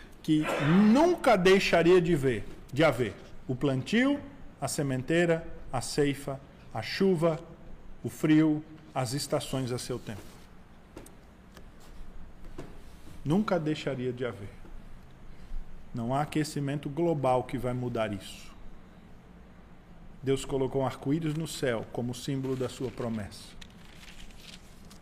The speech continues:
O que não quer dizer que o clima não de-, fique impróprio ou mais difícil.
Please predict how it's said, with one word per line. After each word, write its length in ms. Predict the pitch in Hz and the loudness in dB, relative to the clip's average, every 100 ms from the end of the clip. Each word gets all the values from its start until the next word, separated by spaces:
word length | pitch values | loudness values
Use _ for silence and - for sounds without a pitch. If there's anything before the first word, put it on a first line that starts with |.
| - | -8
O 80 | 127 | -4
que 120 | 151 | -2
não 120 | 139 | -2
quer 220 | 139 135 | 2 0
dizer 480 | 123 156 127 127 147 | 2 0 2 4 2
que 140 | 147 180 | 2 -2
o 60 | |
clima 480 | 180 139 131 131 156 | 0 0 0 0 0
não 220 | 185 185 | 0 0
de-, 240 | 180 123 123 | 0 -2 -4
fique 460 | - 139 131 151 | -2 -4 -2 -2
impróprio 840 | 156 196 - 139 143 143 - 113 101 - - - - | 2 2 2 4 4 2 -2 -4 -4 -10 -16 -14 0
ou 140 | 139 135 | 2 2
mais 320 | 127 131 - | 2 -2 -2
difícil. 800 | 117 160 - 214 196 - 123 | -4 -6 2 2 2 -2 -8